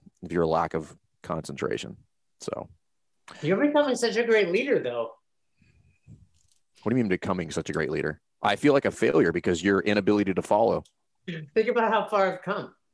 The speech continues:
Speaker 1: <laughs> Yeah, that's what's alarming to me, is that we've been at this for a while.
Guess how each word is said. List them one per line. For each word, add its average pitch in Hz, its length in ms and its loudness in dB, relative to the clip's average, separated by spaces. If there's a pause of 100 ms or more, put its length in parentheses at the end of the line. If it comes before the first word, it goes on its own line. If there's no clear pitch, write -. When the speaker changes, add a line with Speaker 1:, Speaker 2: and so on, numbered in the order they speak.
(520)
Speaker 1:
<laughs> - 240 2 (360)
Yeah, 107 240 2 (220)
that's 92 300 0
what's 95 220 2
alarming 90 460 0
to 82 100 -8
me, 80 320 -6
is 80 80 -4
that 82 60 0
we've 80 160 -2
been 92 100 0
at 87 100 0
this 90 160 0
for 87 200 0
a 82 40 4
while. 92 400 2